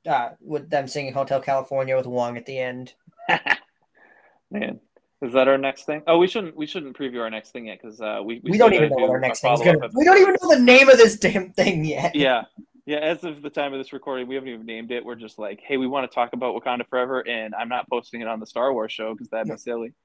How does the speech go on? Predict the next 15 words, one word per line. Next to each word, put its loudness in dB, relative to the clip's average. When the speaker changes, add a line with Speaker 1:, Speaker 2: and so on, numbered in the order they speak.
Speaker 1:
We've 0
Speaker 2:
So -2
Speaker 1:
only 4
seen 2
the 6
movie 8
once 2
each, -2
and 0
we 2
don't 6
wanna 8
forget 0
about 2
it. -2